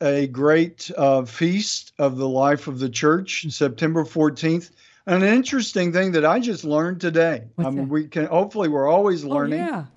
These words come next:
Speaker 1: Um,
Speaker 2: I'm ready.
Speaker 1: because in the, as you probably know, the Diocese of Tyler, like there in California, there are many, uh, many different ethnic
Speaker 2: Oh,
Speaker 1: groups.
Speaker 2: yeah, yeah.
Speaker 1: So really, the Catholic Church,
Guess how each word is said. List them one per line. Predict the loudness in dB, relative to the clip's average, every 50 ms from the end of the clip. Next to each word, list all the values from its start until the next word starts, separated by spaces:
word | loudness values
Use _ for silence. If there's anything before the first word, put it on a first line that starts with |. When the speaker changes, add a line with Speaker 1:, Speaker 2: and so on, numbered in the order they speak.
| _ _ _ _ _ _ _
Speaker 1:
Um, | 0 2 4 4 4 2 0 -2 -6 -8
Speaker 2:
I'm | -8 -8
ready. | -6 -8 -8 -8 -10 -12 -16 _ _
Speaker 1:
because | -10 -4 0 0 0 0 0 -2
in | -2 -2 0 2
the, | 4 4 4 4 2 -2 -10 _ _ _ _ _ _ _
as | -2 0 0 0 -2
you | -6 -6
probably | -2 0 2 2 2 2 0 0
know, | 2 2 2 2
the | 0 0
Diocese | 2 2 2 2 0 -2 -4 -6 -6 -6 -6
of | -8 -8
Tyler, | -8 -4 -2 0 0 0 0 -4 -6 -6 -8 -12 _ _
like | -4 -2 -2 -2 -2 0
there | 0 2 2 2
in | 0 0
California, | 0 0 2 2 0 -2 -4 -4 -4 -2 -2 -2 -2
there | -2 -2 -2
are | -2
many, | 0 0 0 2 2 0 0 -2 -4 -12 _ _ _ _ _ _ _ _
uh, | 0 2 2 4
many | 4 4 4 4 4 4 2 2
different | 2 0 0 0 0 -2 -4 -4 0 2
ethnic | 4 4 4 2 -2 -4 -4 -6 -2 0
Speaker 2:
Oh, | 2 2
Speaker 1:
groups. | 2 2 0 0 -2 -2 -6 -14 -18 _
Speaker 2:
yeah, | -16 -6
yeah. |
Speaker 1:
So | -2 0 2 2 0 -2 -8 -12
really, | -12 -8 0 2 2 4 4 2 2 2
the | 0 -4 -4 -4
Catholic | 0 2 2 2 2 0 -2 -6 -6
Church, | -4 -4 -4 -4 -4 -8 -12 -14